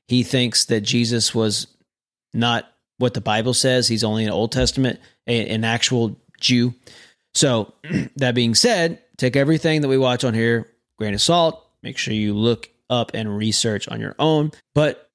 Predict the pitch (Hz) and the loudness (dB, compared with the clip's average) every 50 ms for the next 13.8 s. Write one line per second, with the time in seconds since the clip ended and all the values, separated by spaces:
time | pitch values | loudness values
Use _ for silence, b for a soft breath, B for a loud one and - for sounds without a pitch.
0 | _ - 143 143 165 170 165 156 143 170 175 175 143 - - - 175 165 147 123 | _ 0 2 2 4 4 4 2 2 2 2 4 4 2 2 2 2 2 2 2
1 | 120 113 110 110 120 123 127 123 - - 127 131 127 123 117 117 117 113 110 104 | 0 0 0 0 2 2 2 0 -2 -2 0 2 2 2 2 2 0 0 0 0
2 | 101 101 101 101 - - _ _ _ _ _ _ _ _ _ _ _ _ _ - | 0 -2 -4 -6 -8 -12 _ _ _ _ _ _ _ _ _ _ _ _ _ 0
3 | 147 175 180 175 131 98 101 101 92 85 - - - - - 110 107 110 127 127 | 2 2 2 2 0 0 -2 -4 -4 -6 -6 -6 -6 -2 -2 0 2 2 2 2
4 | - 127 110 110 117 117 110 107 - - 110 104 - 113 131 139 135 123 - 120 | 0 0 0 0 0 0 0 -2 -2 -4 -6 -6 -6 -4 -2 -2 -2 0 0 0
5 | 104 101 - - - - - - 113 117 117 110 107 107 104 - - - _ _ | -2 -2 -4 -6 -8 -10 -8 -4 -2 0 0 0 0 -2 -4 -6 -10 -18 _ _
6 | _ _ 113 127 127 117 110 110 113 123 123 135 139 139 143 143 143 143 190 214 | _ _ -2 -2 0 0 0 0 0 -2 -2 -2 0 2 2 2 2 2 2 2
7 | 208 - - - 226 220 180 139 120 120 123 123 127 143 160 175 170 135 151 151 | 2 2 2 2 2 4 4 4 2 2 2 2 2 2 4 2 2 2 2 0
8 | 160 120 95 107 - - - - - - - - _ _ _ _ _ _ _ 120 | 0 -2 -4 -8 -10 -8 -8 -6 -6 -8 -10 -14 _ _ _ _ _ _ _ -2
9 | 117 117 127 139 147 143 - 139 139 131 135 135 139 127 107 98 98 101 - 117 | 0 2 2 2 2 2 2 2 2 4 2 2 2 0 0 -2 -4 -2 0 0
10 | 117 123 131 131 120 - 135 127 127 131 127 127 131 120 110 98 - - - - | 2 2 2 2 2 2 2 2 4 2 2 2 0 0 0 -2 -4 -6 -10 -12
11 | - - 117 120 123 127 139 151 151 - - 143 139 143 131 123 135 139 139 135 | -8 -4 -2 0 2 2 2 0 -2 -2 -2 0 0 2 2 2 2 2 2 0
12 | 113 107 107 - 120 123 127 - 131 127 123 123 113 - - 95 110 110 110 113 | -2 -4 -4 -4 -4 -2 -2 0 0 0 0 0 -2 -4 -8 -8 -6 -4 -2 -2
13 | 110 110 104 104 95 - - - 127 120 - - 131 117 - - | -2 -2 -4 -4 -6 -6 -4 -2 -2 0 0 0 0 0 -2 -4